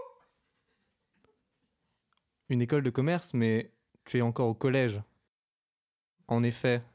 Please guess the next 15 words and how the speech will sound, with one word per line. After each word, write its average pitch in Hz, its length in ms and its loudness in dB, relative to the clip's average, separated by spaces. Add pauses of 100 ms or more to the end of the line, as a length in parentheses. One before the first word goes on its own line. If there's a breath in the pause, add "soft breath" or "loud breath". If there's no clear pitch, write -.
(140)
mais 117 560 2 (960)
quand 127 120 0
je 120 80 2
ferme 131 240 0
les 127 200 0
yeux, 139 180 -2 (220)
tout - 120 -10
cela 127 220 0
est 113 60 4
réel. 117 400 0 (480)
Et 117 260 2
c'est - 140 -4
le 110 80 -6
plus 120 180 -2
important, 120 500 -2